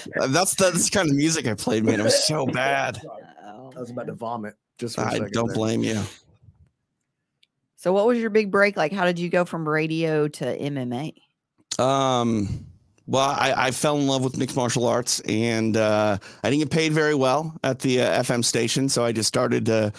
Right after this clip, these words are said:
Speaker 1: make a bootleg radio show in one of the production studios when I wasn't on the air. And, uh, at this time, um, we're talking two thousand four,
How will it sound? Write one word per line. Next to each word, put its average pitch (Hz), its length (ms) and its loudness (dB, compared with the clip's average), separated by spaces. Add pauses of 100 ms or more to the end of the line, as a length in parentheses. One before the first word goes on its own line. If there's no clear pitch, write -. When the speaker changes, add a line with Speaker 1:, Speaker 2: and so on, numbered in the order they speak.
(300)
Speaker 1:
make 120 200 0
a 110 60 2
bootleg 117 460 2
radio 120 380 2
show 123 320 0
in 120 80 0
one 113 120 0
of 110 40 0
the 110 60 -2
production 123 400 -2
studios 131 500 0
when 120 100 0
I 117 40 0
wasn't 117 240 0
on 117 80 0
the 110 180 0
air. 143 180 -2 (460)
And, 113 280 2
uh, 110 200 2
at 110 160 -2
this 170 240 0
time, 113 680 0 (100)
um, 107 720 0 (120)
we're 120 100 -2
talking 120 320 0
two 120 120 -2
thousand 120 380 0
four, 120 460 0